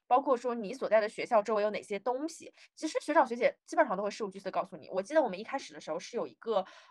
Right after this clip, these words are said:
呃，我们是一三级嘛，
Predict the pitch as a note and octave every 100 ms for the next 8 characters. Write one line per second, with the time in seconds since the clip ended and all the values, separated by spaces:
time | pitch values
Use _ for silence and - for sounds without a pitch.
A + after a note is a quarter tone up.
0 | - D#3+ A2 - - G3+ F#3 A3+ D#4 C4
1 | F3 - - C4+ C#4+ D4+ D4+ D4+ D4 -
2 | -